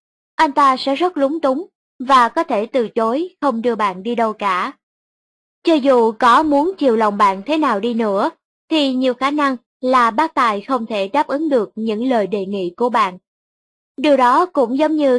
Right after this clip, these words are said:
khi làm việc với những sức mạnh to lớn của tiềm thức. Bạn phải có một ý niệm dứt khoát trong đầu. Bạn phải xác định rõ ràng rằng, chắc chắn có một lối ra, một giải pháp cho vấn đề bức bối của mình. Chỉ khi đó,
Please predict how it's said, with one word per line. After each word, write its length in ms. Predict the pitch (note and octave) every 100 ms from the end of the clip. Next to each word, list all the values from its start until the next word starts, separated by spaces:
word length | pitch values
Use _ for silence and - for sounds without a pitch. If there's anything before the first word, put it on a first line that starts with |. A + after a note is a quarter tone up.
| B3
khi 120 | C4+
làm 220 | A#3+ G3+
việc 200 | A3 G3+ -
với 240 | G#3+ A#3 D4
những 160 | C4
sức 200 | - F4
mạnh 280 | C#4+ G#3 F#3 -
to 160 | A#3+
lớn 300 | G#3+ A3 C4 D#4+
của 100 | D4
tiềm 220 | C4 F3+
thức. 260 | C#4 F4+ - _ _ _ _ _ _ _
Bạn 300 | A#3 B3+ A3+
phải 140 | C#4+ D4
có 180 | D#4
một 200 | E4+ B3+
ý 120 | D4 D#4
niệm 280 | A#3 F3+ G#3
dứt 140 | F4
khoát 300 | - E4+ E4+
trong 200 | C#4 A3+
đầu. 280 | A3+ A3 F#3 _ _ _ _ _ _
Bạn 280 | A#3 A#3 G3+ -
phải 120 | B3+ -
xác 140 | E4
định 260 | B3 G3 G3+
rõ 220 | G#3 A#3
ràng 220 | B3+ G#3
rằng, 260 | G3+ A3+ F#3 _ _ _ _ -
chắc 200 | F4+ E4
chắn 280 | B3 C4 F4 _ _
có 260 | B3+ A#3 C4+
một 220 | B3+ F#3+
lối 160 | A#3 C#4+
ra, 300 | C#4 B3+ A3+ _ _ _ -
một 200 | C4+ -
giải 200 | G#3+ A#3
pháp 260 | - F4 F4+ _
cho 220 | C4+ A3+
vấn 200 | G3+ D4
đề 220 | C4+ G3+
bức 260 | F#3+ D#4 -
bối 240 | A3+ A#3+
của 140 | D#4+ C4
mình. 240 | B3+ G#3 - _ _ _ _ _ _ _ _
Chỉ 160 | B3 A3+
khi 180 | C4+ A#3+
đó, 360 | G#3+ G#3+ D4+